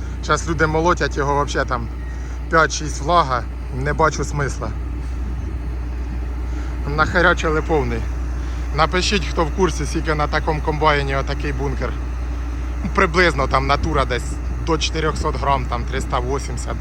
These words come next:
Отуда, хто може знає, напишіть, який вес приблизно за такою шляпкою. Щас під'їде.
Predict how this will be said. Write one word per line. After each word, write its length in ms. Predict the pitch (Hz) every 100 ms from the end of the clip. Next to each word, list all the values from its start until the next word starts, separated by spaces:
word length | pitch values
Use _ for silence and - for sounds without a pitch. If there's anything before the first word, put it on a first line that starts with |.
| - - - - - -
Отуда, 500 | 123 120 139 139 156 147 - -
хто 200 | - 151
може 280 | 151 143
знає, 340 | 147 156 156 135
напишіть, 460 | 131 147 135 156 135 - - - - - - - - - - - 127
який 360 | 135 - 151
вес 240 | 139 151 151 - - -
приблизно 640 | 139 139 139 131 117 110 107 - 117
за 100 | 127
такою 400 | 139 135 135 135
шляпкою. 580 | - 127 110 - 107 107 104 - - - - - - - - -
Щас 300 | 131 131 - - -
під'їде. 440 | 135 123 131 127